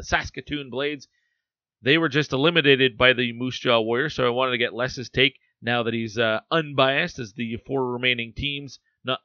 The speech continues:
his isn't one of them, uh, so we pick his brain. And, uh, a lengthy conversation, but well worth your time as we look at the W H L's second round.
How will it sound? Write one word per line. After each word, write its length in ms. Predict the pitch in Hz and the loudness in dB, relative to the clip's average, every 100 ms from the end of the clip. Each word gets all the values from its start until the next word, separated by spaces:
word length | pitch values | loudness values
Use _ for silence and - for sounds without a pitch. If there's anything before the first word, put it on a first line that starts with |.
| - | -4
his 260 | 127 127 | -2 -2
isn't 240 | 123 113 120 | -6 -10 -4
one 220 | 135 139 | 0 0
of 80 | 110 | 0
them, 160 | 107 - _ _ _ - | -4 -10 _ _ _ -16
uh, 60 | 98 | -12
so 160 | - | -8
we 100 | 110 | -6
pick 200 | 104 123 | -6 -4
his 200 | 131 127 | -2 -2
brain. 320 | 107 110 104 107 | -4 -6 -8 -10
And, 340 | 110 104 104 101 | -10 -8 -6 -4
uh, 200 | 101 95 _ _ - | -4 -6 _ _ -6
a 60 | |
lengthy 380 | 120 165 - 180 | -2 -2 -2 -6
conversation, 720 | - 160 151 - 156 156 151 | 0 0 0 -2 0 0 -4
but 180 | 127 113 | -4 -2
well 180 | 123 123 | 0 0
worth 240 | 120 - | -2 -4
your 80 | 104 | -6
time 380 | - 123 101 92 _ _ _ - | -2 -2 -2 -8 _ _ _ -12
as 240 | 101 98 | -10 -8
we 140 | 104 107 | -6 -4
look 180 | 107 | -4
at 100 | 107 | -4
the 60 | 107 | -4
W 300 | 104 104 107 | -4 -2 -2
H 160 | 98 113 | -2 0
L's 260 | 104 98 | -2 -2
second 320 | - 107 101 | -2 -2 -2
round. 300 | 104 120 110 | 0 0 0